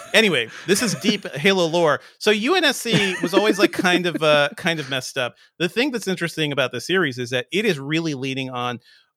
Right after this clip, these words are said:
oh, U N S C bad. Like, real, real bad. Like, this is a totalitarian government. Um, I don't know if it, like, if they qualify as, like, a fascist regime,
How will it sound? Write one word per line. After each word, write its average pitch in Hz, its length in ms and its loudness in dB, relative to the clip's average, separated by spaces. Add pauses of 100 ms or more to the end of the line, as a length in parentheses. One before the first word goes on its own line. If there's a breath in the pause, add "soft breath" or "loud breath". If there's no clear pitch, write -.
oh, 160 100 6
U 156 300 -2
N 330 60 0
S 277 160 0
C 175 320 -6 (180)
bad. 123 380 0 (600)
Like, 151 140 4 (220)
real, 190 580 4
real 151 540 0
bad. 120 340 -2
Like, 117 140 -10
this - 180 -2
is 185 160 -4
a 135 260 -2
totalitarian 131 1200 -2
government. 131 640 -6 (360 soft breath)
Um, 135 520 -6 (540)
I 185 140 2
don't 208 140 4
know 190 100 2
if 175 100 -4
it, 165 160 -4
like, 156 160 0
if 135 140 -12
they 139 100 -2
qualify 143 600 -2
as, 147 120 -4
like, 120 120 -6
a 113 60 -10
fascist 135 460 -4
regime, 151 520 -6